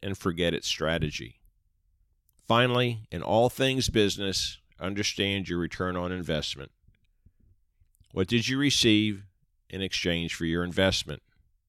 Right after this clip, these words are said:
Done well, you can convert your viewers' clicks into new patients in your chair. Go ahead, give it a try. Remember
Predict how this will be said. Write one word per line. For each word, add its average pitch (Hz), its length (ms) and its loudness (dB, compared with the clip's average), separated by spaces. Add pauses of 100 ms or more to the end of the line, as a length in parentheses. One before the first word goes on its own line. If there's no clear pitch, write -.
(280)
Done 101 360 2
well, 123 460 4 (420)
you 98 120 -4
can 95 160 2
convert 92 460 2
your 87 140 2
viewers' 92 420 4
clicks - 600 0 (460)
into 92 220 -4
new 92 180 2
patients 98 580 -2
in 95 180 -10
your 90 120 -4
chair. 69 500 -4 (1400)
Go 131 160 4
ahead, 143 380 4 (300)
give 117 220 6
it 120 80 6
a 113 60 4
try. 76 400 0 (1800)
Remember 110 580 2